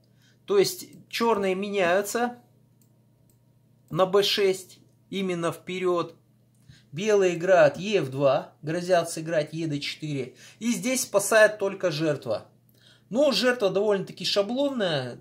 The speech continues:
то есть видна одна. То есть отдали, сыграли Б А пять, грозим сыграть Ц Б четыре. Белые, допустим, разменялись, Ц Д четыре. Ну и здесь можно сразу, сразу же Д Ц пять разменяться, можно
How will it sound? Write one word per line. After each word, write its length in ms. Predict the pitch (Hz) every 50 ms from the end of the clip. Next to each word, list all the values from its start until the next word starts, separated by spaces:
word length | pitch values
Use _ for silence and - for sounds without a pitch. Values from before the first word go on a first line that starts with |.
| - -
то 80 | 156
есть 340 | 151 143 - - - - -
видна 480 | 139 139 175 180 175 196 190 175 160 151
одна. 380 | 131 117 117 113 107 101 - _ _ _ _ _ _ - - - _ _ _ _ _
То 100 | - 131
есть 140 | - - 160
отдали, 720 | 160 165 170 190 254 277 285 277 277 262 233 220 - - _ _ _ _ _ _ _
сыграли 580 | - - - 160 156 165 180 180 165 151 151 147
Б 180 | 147 151 170 175 180
А 40 | 190
пять, 460 | - - 262 262 254 240 240 - - _ -
грозим 480 | 143 160 180 185 180 180 190 185 170
сыграть 520 | 151 - - 160 160 170 175 156 147 - - _ _ - - - _ -
Ц 200 | - - 190 175
Б 180 | 156 165 165
четыре. 540 | 160 - - - - 170 165 156 147 139 131
Белые, 420 | 127 131 160 175 175 160 151 139 131
допустим, 440 | 143 143 - 151 143 - 147 135
разменялись, 720 | 143 156 160 160 175 208 226 247 254 254 254 240 208 - -
Ц 140 | - 190 180
Д 160 | 170 170 165
четыре. 540 | 160 - - - - 160 160 147 131 131 - - - - -
Ну 100 | 233 277
и 60 | 285
здесь 260 | 240 269 277 262 -
можно 260 | 269 269 254 240 226 214
сразу, 560 | - - 277 277 277 269 262 214 190 - -
сразу 360 | - - 233 254 262 262 240
же 180 | 196 180 175 156
Д 180 | 147 180 175
Ц 160 | 175 - 170
пять 280 | 147 - 170 156 143 -
разменяться, 580 | 131 135 127 131 143 143 139 135 127 - - 127
можно 500 | 143 170 202 202 175 156 135 110 104